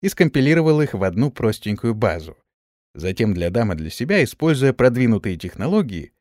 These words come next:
выбрал бальные костюмы, которые тут же воспроизвёл корабельный мастер-конвертер, после чего улёгся в капсулу сам.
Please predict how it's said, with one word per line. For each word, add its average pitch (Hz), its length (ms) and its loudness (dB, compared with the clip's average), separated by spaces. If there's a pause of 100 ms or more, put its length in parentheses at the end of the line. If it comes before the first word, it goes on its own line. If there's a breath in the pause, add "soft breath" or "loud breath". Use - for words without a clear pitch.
(200)
выбрал 196 460 4
бальные 120 480 2
костюмы, 123 600 -4 (220)
которые 131 320 0
тут 214 240 -2
же 190 140 2
воспроизвёл 156 720 2
корабельный 131 640 0
мастер-конвертер, 110 1200 -2 (500)
после 120 320 -2
чего 123 400 -2 (200)
улёгся 202 460 0
в - 80 -14
капсулу 101 500 -2
сам. - 360 -4